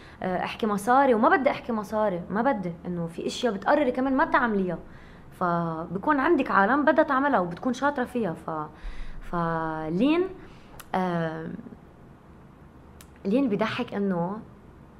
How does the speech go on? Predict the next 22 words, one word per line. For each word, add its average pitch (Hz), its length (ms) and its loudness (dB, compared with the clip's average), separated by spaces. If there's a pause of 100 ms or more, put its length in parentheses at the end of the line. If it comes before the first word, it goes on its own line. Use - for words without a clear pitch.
(280)
إجت 254 240 0
opportunity 208 460 -4
The 165 200 -6
Voice 170 260 -2
وحكيوني، 190 640 -6 (480)
ولين 277 240 4
قد 196 220 0
ما 196 220 0
هيدا 240 120 2
الشيء 240 200 -2
عن 208 80 0
جد 214 120 0
أول 226 180 0
مرة 220 200 0
بقوله، 175 480 -4 (680)
آم، 160 680 -4 (840)
قد 247 120 4
ما 247 100 6
عن 233 100 4
جد 262 180 6
إشعتني 247 600 0
أرتيست 262 460 -6